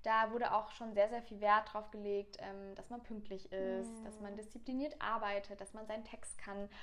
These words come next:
Speaker 1: Und es war natürlich auch immer so ein gewisser Druck da,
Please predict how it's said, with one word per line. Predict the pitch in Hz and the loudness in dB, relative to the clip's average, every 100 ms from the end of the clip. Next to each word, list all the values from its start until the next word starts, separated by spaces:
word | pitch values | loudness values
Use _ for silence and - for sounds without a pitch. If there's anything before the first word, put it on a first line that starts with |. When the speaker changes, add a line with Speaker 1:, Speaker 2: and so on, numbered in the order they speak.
| - - - - - - - | -14 -14 -16 -20 -20 -20 -4
Speaker 1:
Und | 233 233 226 | 0 2 4
es | 208 - | 2 2
war | 247 | 2
natürlich | 269 262 240 | 0 -2 -2
auch | |
immer | 233 240 | -2 0
so | |
ein | 233 | 0
gewisser | 233 226 220 | -2 -2 -4
Druck | - 277 - | -2 -2 4
da, | 320 339 381 | 8 8 6